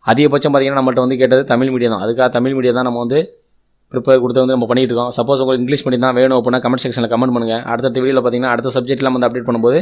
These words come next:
இங்கிலீஷ் தனியா, தமிழ் தனியா வந்து உங்களுக்கு நாங்க update பண்றோம். ஏன்னா வந்து நமக்கு இப்போதைக்கு தமிழ் தான் அதிகமா கேட்டிருந்தீங்க. அதனால தான் உங்களுக்கு தமிழ் update பண்ணிட்டு, இங்கிலீஷ் medium இருந்தால் அப்படின்ற மாதிரி தான் இந்த video நாங்க update பண்றோம். just வந்து நீங்க class பண்றதுக்காக தான் இதை பார்த்து read பண்ணிக்கங்க. அதுக்கப்புறம் பாத்தீங்கன்னா,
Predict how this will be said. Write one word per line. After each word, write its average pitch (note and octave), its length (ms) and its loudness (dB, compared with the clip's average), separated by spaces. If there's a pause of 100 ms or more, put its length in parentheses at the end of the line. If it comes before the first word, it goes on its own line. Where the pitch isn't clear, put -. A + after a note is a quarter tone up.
(100)
இங்கிலீஷ் C3 300 -2
தனியா, B2+ 200 0
தமிழ் B2+ 300 0
தனியா A#2+ 180 0
வந்து A#2 140 -2
உங்களுக்கு A#2 220 -4
நாங்க A#2+ 140 -2
update B2 320 -4
பண்றோம். G#2+ 260 -4 (640)
ஏன்னா A#2+ 160 2
வந்து C3 180 2
நமக்கு B2 180 0
இப்போதைக்கு C3+ 280 -4
தமிழ் C#3 220 2
தான் C#3 80 6
அதிகமா C3+ 200 2
கேட்டிருந்தீங்க. B2+ 460 0
அதனால C3 320 -2
தான் C3+ 120 0
உங்களுக்கு B2 240 -2
தமிழ் C3 200 0
update A#2+ 220 -4
பண்ணிட்டு, B2+ 220 -4 (160)
இங்கிலீஷ் C3 280 -2
medium C3 260 -2
இருந்தால் B2+ 320 2
அப்படின்ற A#2 400 -2
மாதிரி A#2 140 0
தான் D#3 120 0 (460)
இந்த A#2+ 120 0
video C3 180 2
நாங்க A#2+ 140 2
update A#2 180 2
பண்றோம். G2+ 220 -4 (100)
just A#2 220 -2
வந்து C3 220 2
நீங்க B2+ 160 0
class B2 300 0
பண்றதுக்காக A#2+ 340 0
தான் B2 120 2
இதை A#2 100 2 (580)
பார்த்து B2+ 240 0
read C#3 140 0
பண்ணிக்கங்க. A#2+ 300 0 (800)
அதுக்கப்புறம் C3 360 2
பாத்தீங்கன்னா, C3 300 0